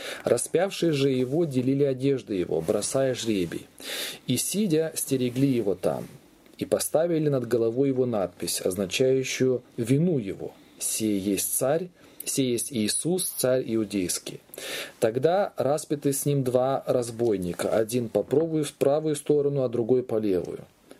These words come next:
Проходящие же злословили его, кивая головами своими и говоря:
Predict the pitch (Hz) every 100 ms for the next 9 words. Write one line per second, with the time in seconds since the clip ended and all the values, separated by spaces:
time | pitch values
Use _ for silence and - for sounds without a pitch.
0 | _ 104 - 107 123 165 - 165 147 139
1 | 120 117 - 143 151 139 135 131 139 -
2 | 117 113 127 131 - _ 180 113 117 110
3 | 110 120 113 - 107 95 82 80 - 123
4 | 123 110 87 -